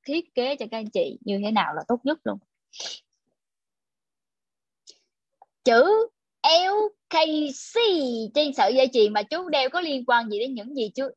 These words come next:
chú muốn dạy cháu không ạ? Tốt lắm. Tommy vỗ tay lịch sự trả lời. Tốt lắm. Ok, các anh chị, rất tốt nha.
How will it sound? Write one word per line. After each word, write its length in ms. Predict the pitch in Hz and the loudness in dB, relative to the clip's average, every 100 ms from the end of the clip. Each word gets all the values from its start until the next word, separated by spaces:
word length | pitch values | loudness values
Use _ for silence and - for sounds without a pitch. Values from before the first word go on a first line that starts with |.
| - | -2
chú 200 | 277 311 | -2 -2
muốn 220 | 302 311 | -8 -6
dạy 140 | - 196 | -2 0
cháu 140 | 233 247 | 2 2
không 160 | 247 208 | 0 0
ạ? 180 | 175 - _ _ _ _ _ _ _ _ _ _ _ | 0 -2 _ _ _ _ _ _ _ _ _ _ _
Tốt 160 | - 247 | 0 2
lắm. 160 | 240 214 - _ _ _ _ _ _ _ - | 2 0 -4 _ _ _ _ _ _ _ 0
Tommy 380 | 247 233 233 | 0 2 0
vỗ 220 | 190 196 254 | 0 -2 0
tay 260 | 233 214 | -2 -2
lịch 160 | 196 185 | -4 -8
sự 220 | 180 185 | -8 -6
trả 80 | 220 | -4
lời. 160 | 208 165 - _ - - - - _ | -4 -6 -12 _ -14 -14 -20 -20 _
Tốt 160 | - 214 | -4 -4
lắm. 160 | 214 214 - _ _ _ - _ _ _ _ _ - | -2 -4 -4 _ _ _ -20 _ _ _ _ _ -6
Ok, 120 | 185 208 | -6 -4
các 60 | |
anh 120 | 208 208 | -6 -6
chị, 120 | - - | -6 -4
rất 100 | 233 - | -4 0
tốt 160 | 220 | 0
nha. 120 | 220 | 0